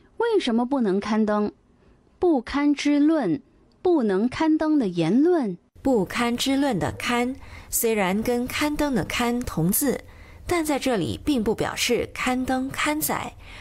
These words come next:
Speaker 2: 而是表示订正、修改。在古代，人们把文字写在竹简上，需要改动时，就用刀子将文字削除，所以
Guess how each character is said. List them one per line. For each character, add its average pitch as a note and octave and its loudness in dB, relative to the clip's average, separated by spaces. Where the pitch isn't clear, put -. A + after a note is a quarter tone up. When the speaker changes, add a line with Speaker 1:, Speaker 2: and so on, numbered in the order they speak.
Speaker 2:
而 E3 -4
是 A#3 0
表 E3 -2
示 G3 0
订 B3+ 0
正、 G#3 0
修 C#4+ 0
改。 - -4
在 A3 -2
古 - -4
代， F#3+ -2
人 A3 0
们 B3+ 0
把 F#3 0
文 F3 0
字 A#3 0
写 D#3+ -2
在 G3 -2
竹 G3+ 0
简 A#3+ -2
上， E3 -2
需 - 0
要 D#4+ 2
改 - -6
动 D4 0
时， F3+ 0
就 C#4 0
用 B3+ 0
刀 C#4+ -2
子 D#3+ -2
将 A3+ -2
文 F#3 0
字 A#3 0
削 - -2
除， E3+ 0
所 E3 -2
以 F#3 -2